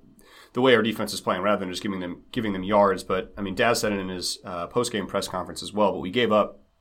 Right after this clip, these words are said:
fifteen points on special teams, essentially. Uh, obviously the Walker punt gave them the ball at, like, the ten, the touchdown, and then the missed extra point. Spotting a team fifteen points on special teams on the road, if we wanna kinda spin this into a, I guess, positive thing, we still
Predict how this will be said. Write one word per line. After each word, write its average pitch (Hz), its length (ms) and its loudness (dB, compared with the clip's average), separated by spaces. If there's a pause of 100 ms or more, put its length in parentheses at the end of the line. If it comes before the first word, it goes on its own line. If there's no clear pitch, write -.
fifteen 131 420 2
points 104 300 -2
on 92 80 -2
special 90 300 -2
teams, 82 340 -8
essentially. 80 460 -6 (320)
Uh, 87 260 2
obviously 101 240 2
the 92 80 -4
Walker 92 340 0
punt 95 280 -6
gave 95 160 -2
them 95 100 -8
the 95 80 -8
ball 92 160 2
at, 78 60 0
like, 87 100 -6
the 113 60 -14
ten, 98 420 -2 (380)
the - 80 -10
touchdown, 101 480 0
and 95 80 -4
then 92 80 -6
the 92 60 -6
missed 98 200 -2
extra 92 220 -4
point. 92 240 -2
Spotting 151 360 6
a 123 40 0
team 123 260 0
fifteen 117 420 -2
points 104 280 0
on 95 80 -2
special 98 320 -2
teams 98 260 -4
on 95 60 -4
the 87 80 -6
road, 98 400 2 (340)
if 104 120 -8
we 101 80 0
wanna 98 160 2
kinda 90 260 -4
spin - 320 0
this 104 180 0
into 101 300 0
a, 90 280 0
I 95 80 -8
guess, 95 140 -2
positive 113 520 0
thing, 151 320 0 (380)
we 120 120 2
still 139 580 6